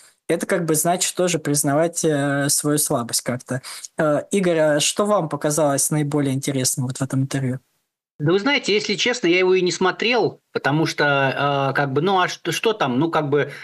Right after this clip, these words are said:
Speaker 2: э, для Байдена дебаты были провальные, да. Понятное дело, что он как-то будет отыгрывать, э, в интервью свои провальные дебаты.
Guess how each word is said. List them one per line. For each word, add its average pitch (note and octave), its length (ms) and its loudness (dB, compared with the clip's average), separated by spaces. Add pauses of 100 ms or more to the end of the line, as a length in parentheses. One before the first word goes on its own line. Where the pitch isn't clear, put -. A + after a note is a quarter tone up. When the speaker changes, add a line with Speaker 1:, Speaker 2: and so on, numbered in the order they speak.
(120)
Speaker 2:
э, C3+ 440 0
для D#3 380 0
Байдена F3 680 0
дебаты D3 440 -2
были D3+ 240 0
провальные, A#2 680 -2
да. B2 220 0
Понятное C#3+ 500 -2
дело, E3 300 2
что C#3+ 180 -2
он C#3 100 0
как-то D3 320 -2
будет C#3+ 300 0
отыгрывать, C3 680 -2
э, A#2 360 2
в B2 320 -2
интервью C3 540 0
свои C#3 260 -2
провальные B2+ 580 0
дебаты. E3+ 640 0